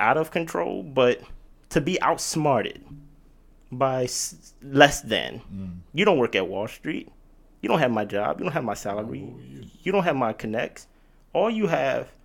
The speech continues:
Speaker 1: is a computer.
Speaker 2: Mm.
Speaker 1: <laughs> And that alone, you lost. <laughs> That's why that guy was crying on T V. That's why they crying for, "We gotta regulate this," to make sure that that don't happen.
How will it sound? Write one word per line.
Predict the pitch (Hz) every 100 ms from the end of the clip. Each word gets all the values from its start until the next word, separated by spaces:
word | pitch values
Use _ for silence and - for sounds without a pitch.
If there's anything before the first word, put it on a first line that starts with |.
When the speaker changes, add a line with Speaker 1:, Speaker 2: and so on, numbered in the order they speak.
| _ - _ _ _
Speaker 1:
is | 135 117
a |
computer. | - 95 - 110 65 - 90
Speaker 2:
Mm. | 95 87 - - - 135 -
Speaker 1:
<laughs> | - - - - - - - - - -
And | 139 123 113
that | 131 156
alone, | 170 165 160 127 110 113 - - - - _ - _ - _ _ _ _ -
you | 123
lost. | 127 117 85 - - - - -
<laughs> | 165 -
That's | 110 135 160 143
why | 127
that | 127 120
guy | 113
was | 107 -
crying | 135 107 104
on | 101
T | - 104
V. | 78 53 - - - - - _ - -
That's | 156 165
why | 147 135
they | 123 117
crying | - 117 110
for, | 107 - 107 104
"We | 113
gotta | 110 98
regulate | 101 104 101 90 73 -
this," | 60 - - - - - - -
to | 147
make | 131 135
sure | - 139 120
that | 107 80 107
that | 127 147 - 113
don't | 98 80
happen. | 85 62 - -